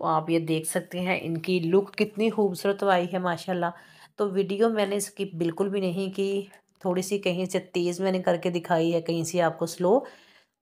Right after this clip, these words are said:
तो ये इसको तकरीबन एक घंटा लग गया था सारी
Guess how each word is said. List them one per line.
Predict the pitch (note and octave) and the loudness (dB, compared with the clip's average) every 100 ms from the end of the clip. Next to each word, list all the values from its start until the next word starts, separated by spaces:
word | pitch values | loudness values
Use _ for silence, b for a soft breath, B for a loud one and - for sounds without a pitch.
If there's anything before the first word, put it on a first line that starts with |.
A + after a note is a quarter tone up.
| - | -8
तो | F#3+ F#3 F#3 F#3+ F#3 - | -2 0 0 -2 -8 -8
ये | F3 F#3+ G3+ | -2 0 0
इसको | F#3+ - G3+ | -2 -2 -2
तकरीबन | F#3+ F#3+ F#3 F#3 D3+ | 0 0 0 -2 -2
एक | E3+ E3+ | -4 0
घंटा | F#3+ E3+ E3+ | 0 0 0
लग | E3 D#3+ E3 | 2 2 2
गया | E3+ F#3+ | 4 4
था | G3+ | 4
सारी | G3 F3+ F3 F#3+ | 0 2 4 2